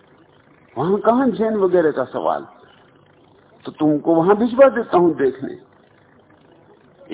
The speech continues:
एक ही अड़चन है कि वहां हिंदी फिल्म नहीं चलती, अंग्रेजी फिल्म चलती।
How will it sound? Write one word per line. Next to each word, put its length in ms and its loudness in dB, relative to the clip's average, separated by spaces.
एक 120 -2
ही 120 -4
अड़चन 460 2
है 100 -4
कि 140 -2
वहां 220 0
हिंदी 280 -2
फिल्म 240 -6
नहीं 180 -2
चलती, 300 -2
अंग्रेजी 380 -2
फिल्म 280 -4
चलती। 440 -8